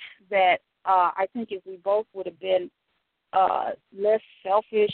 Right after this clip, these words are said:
and more humble and just came to each other to try to mend our relationship, to me, I would say, oh, yeah, we could have, maybe I could have worked together with him, and we could have, some of the stress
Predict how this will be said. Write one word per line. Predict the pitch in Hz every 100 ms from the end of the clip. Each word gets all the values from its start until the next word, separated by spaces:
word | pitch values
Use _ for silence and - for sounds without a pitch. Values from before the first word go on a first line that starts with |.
| -
and | 180 175
more | 185 180
humble | - 202 208 208 214
and | 190 175
just | 175 -
came | 214 214
to | -
each | 202 196 202
other | 196 190 185 185 _ _ -
to | -
try | 208 190
to | 185
mend | 175 190 226 247 233 220 202 -
our | 180
relationship, | 180 185 208 - 190 - 180 156 - _ _ _ _ _ _ _ _ _ -
to | 208
me, | 226 247
I | 220 190
would | 185 - -
say, | 175 170
oh, | 175 160
yeah, | 156 147 - _
we | 196 -
could | 202
have, | 170 -
maybe | 185 196 190
I | 175 -
could | - 180
have | 165 165
worked | 180 220 226 -
together | 202 190 190 190
with | 185 -
him, | 208 190 185 -
and | 156 156 _ _ _ _
we | 180 196 -
could | 202
have, | 185 175 160 - _ _ _ _ _ _ _ _
some | 240 226
of |
the | 190 -
stress | - 226 240